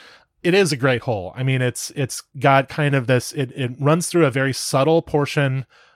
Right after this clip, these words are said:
of the valley that, uh, most of the back nine at Sand Valley runs through. It's kind of an out and back routing, and, uh, the, the back nine at Sand Valley, and it's just a, a really beautiful location. And this is right in the middle of it,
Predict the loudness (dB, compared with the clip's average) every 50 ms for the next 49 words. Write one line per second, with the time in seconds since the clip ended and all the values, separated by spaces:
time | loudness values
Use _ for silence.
0 | _ -4 -4 -2 0 0 -2 -2 0 0 0 0 0 -2 -4 -6 -8 -8 -10 _
1 | -12 -6 -2 0 2 2 2 0 -2 -6 -6 -6 -6 -6 -6 -8 -8 -4 -2 0
2 | 0 0 0 -2 -4 -4 -4 -2 -4 -4 0 2 2 0 0 -2 -6 -6 -4 -4
3 | -4 -4 -4 -4 -6 -6 -6 -6 -6 -4 -2 -2 -2 -2 -2 -2 -4 -4 -4 -4
4 | -4 -6 -8 -8 -8 -6 -4 -4 -4 -6 -8 -10 -14 _ -20 -20 _ _ _ -4
5 | -4 -4 0 2 4 4 4 4 2 0 0 2 2 2 2 0 0 0 2 2
6 | 2 0 -2 -4 -2 -2 -4 -6 -6 -8 -8 -10 -10 -10 -8 -8 -6 -6 -6 -8
7 | -8 -8 -8 -10 -12 _ -20 -20 _ _ _ -6 -2 -2 -2 -2 -6 -6 0 2
8 | 2 2 2 0 -2 -6 -6 -4 -6 -8 -8 -6 -4 -4 -4 -2 -2 -2 -2 -2
9 | -4 -4 -2 -4 -4 -2 -2 -2 -2 0 0 0 0 0 -2 -8 -20 -20 _ -6
10 | -2 2 4 4 4 4 4 2 0 0 0 0 -2 0 2 0 0 0 -2 -2
11 | -2 -2 -4 -4 -4 -4 -4 -4 -4 -4 -2 0 0 0 0 -4 -4 -2 0 2
12 | 2 2 2 2 0 0 0 0 0 0 0 0 0 0 -2 -2 -2 -4